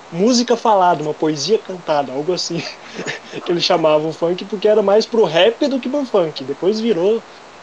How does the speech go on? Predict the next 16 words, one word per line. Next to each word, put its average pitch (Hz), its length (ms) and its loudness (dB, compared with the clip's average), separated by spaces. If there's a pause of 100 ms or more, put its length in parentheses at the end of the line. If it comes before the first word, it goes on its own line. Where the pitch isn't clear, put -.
enfim. 156 360 -4 (260)
E 202 60 -8
terminamos 214 560 2
no, 214 220 2 (220)
hoje 220 460 4
em 175 80 -2
dia, 160 260 -2
podemos 202 300 -2
dizer 175 200 -4
que 196 120 -8
o 185 40 -6
funk 180 340 -6
se - 140 -10
tornou 185 460 0
aquilo 185 480 -4
que 185 320 -6